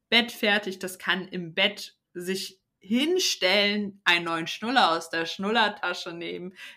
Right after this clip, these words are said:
et cetera. Und die haben auch neue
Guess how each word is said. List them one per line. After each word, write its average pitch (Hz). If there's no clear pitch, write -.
et 185
cetera. -
Und 285
die 196
haben 214
auch -
neue 226